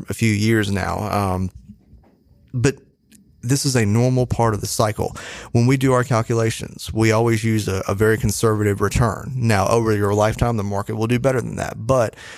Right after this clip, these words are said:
we know that in a, you know, in, in a ten-year cycle, there's gonna be two great years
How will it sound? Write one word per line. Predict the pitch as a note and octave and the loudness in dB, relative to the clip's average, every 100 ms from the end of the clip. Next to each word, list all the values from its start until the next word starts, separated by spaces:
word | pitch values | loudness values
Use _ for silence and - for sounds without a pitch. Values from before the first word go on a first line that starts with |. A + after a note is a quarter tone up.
| - - - | -20 -10 0
we | C3 B2+ | 2 2
know | C3+ C#3+ C#3 | 4 2 4
that | A#2+ G#2+ - _ _ _ _ _ _ _ _ - | 2 0 -4 _ _ _ _ _ _ _ _ 0
in | C3 | 2
a, | A#2+ A2+ A2 A2+ - - - - | 4 2 0 -4 -6 -14 -20 -4
you | D3+ | 0
know, | C3 A2+ | 2 2
in, | A2+ | 2
in | B2+ | 0
a | A#2 | 0
ten-year | - D3+ C3+ B2 | 0 0 0 0
cycle, | - C3 A#2 G2+ G2 - - - - - _ _ _ | 0 0 0 -2 -6 -8 -16 -20 -20 -20 _ _ _
there's | A2 A2 | 0 2
gonna | A2+ | 2
be | G2+ | 2
two | G2 C3+ D3 C3+ | 0 -2 -2 -6
great | - A2 A#2+ C3+ | -2 2 2 0
years | A2 A2 - F3+ | -4 -4 -4 -6